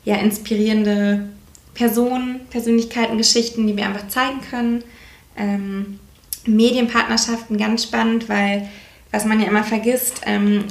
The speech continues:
oft in Schulen ist es so, dass das gar nicht so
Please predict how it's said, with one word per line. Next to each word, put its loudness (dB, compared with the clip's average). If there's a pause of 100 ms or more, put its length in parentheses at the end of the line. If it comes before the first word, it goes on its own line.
oft 0
in 0
Schulen 0
ist -4
es -6
so, -2
dass 0 (920)
das -4
gar 4
nicht -4
so -2